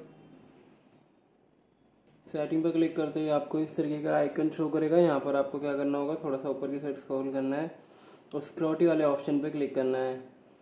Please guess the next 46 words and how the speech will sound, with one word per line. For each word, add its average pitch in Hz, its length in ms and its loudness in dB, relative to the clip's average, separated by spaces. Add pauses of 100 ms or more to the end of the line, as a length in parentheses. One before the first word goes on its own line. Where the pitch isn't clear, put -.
(280)
Click 151 300 -6
करते 160 220 2
ही 165 80 6
आपको 156 280 2
इस 156 140 -4
तरीके 156 260 2
का 156 140 2
icon 151 360 2
show 156 180 -4
करेगा। 147 300 -2
यहाँ 160 220 0
पर 143 160 -4
आपको 143 260 -6
क्या 151 180 -6
करना 151 220 -6
होगा 147 180 -4
friends, 151 280 -6
थोड़ा 139 160 0
सा 143 120 -4
ऊपर 143 220 -2
की 143 80 -4
साइड 147 200 -6
scroll 139 300 -2
करना 139 240 -2
है 165 160 -4 (580)
और 147 160 -4
last 151 280 0
वाले 170 160 6
option 165 300 4
पर 156 220 2
आपको 151 220 -2
दिखा 143 260 -2
रहा 139 120 4
है - 180 2
ऐप 139 280 0
pinning, 135 340 -2
तो 143 140 -2
ऐप 139 260 -2
pinning 139 280 -2
पर 143 140 -4
हम 165 120 0 (120)
click 131 260 -6
कर 127 100 -6
लेंगे। 127 260 -6
यहाँ 123 220 -6
से 160 220 -6